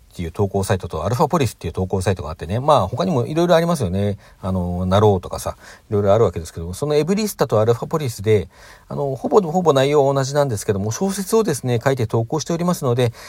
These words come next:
そちらの方もよろしかったらぜひお読みいただいてですね、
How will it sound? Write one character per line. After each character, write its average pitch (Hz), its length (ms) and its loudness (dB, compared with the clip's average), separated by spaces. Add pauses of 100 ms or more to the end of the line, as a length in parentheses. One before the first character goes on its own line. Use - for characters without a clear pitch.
(140)
そ - 140 -6
ち 196 100 0
ら 196 80 2
の 196 80 2
方 208 100 2
も 180 220 2
よ 160 120 -2
ろ 170 80 -2
し - 60 -4
か 165 80 -2
っ - 60 0
た 165 100 2
ら 160 80 4
ぜ 151 80 -4
ひ 147 100 -4
お 139 40 2
読 147 160 0
み 160 80 -2
い 156 40 -6
た 156 120 2
だ 160 100 6
い 160 80 4
て 175 140 -4
で 156 100 0
す 127 100 -6
ね、 127 240 2